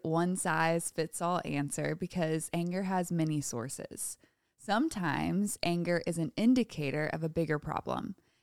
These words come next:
And in that case, it's wise to get help from a counselor, pastor, or trusted friend. But let's take a look at the collective anger we're experiencing in culture.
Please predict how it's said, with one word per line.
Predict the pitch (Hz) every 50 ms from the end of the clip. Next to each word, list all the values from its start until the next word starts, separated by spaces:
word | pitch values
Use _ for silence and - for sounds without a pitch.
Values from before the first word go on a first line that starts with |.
| _ -
And | - 185
in | 180 175 170
that | 190 233 311 320 -
case, | - - 180 165 165 165 160 -
it's | 170 175 - -
wise | 170 175 180 175 175 170 165 160 160 160 -
to | - 175
get | 175 156 -
help | 165 - 180 165 - -
from | - - 156 147
a | -
counselor, | - - 214 220 - - - - 214 185 185 190 180
pastor, | - - - 165 151 156 - - - 165 160 156 151 151 - -
or | 165
trusted | - - 165 156 147 - - 135 -
friend. | - - - - - - 123 - - _ _ _ _ _ _ _ _ _ _ -
But | 220 220
let's | 254 339 -
take | - 330 359 381 403
a |
look | 370 277 226 214 202 190
at | 190 - -
the | 180
collective | 170 - - 185 170 165 170 175 175 190 190 _ - 180 165 156 -
anger | - - 160 160 156 160 160
we're | 147 156 156 156
experiencing | 156 - - - - 190 170 165 165 165 165 160 - - - 160 151 143
in | 139 147
culture. | - 165 165 165 - - - - - 196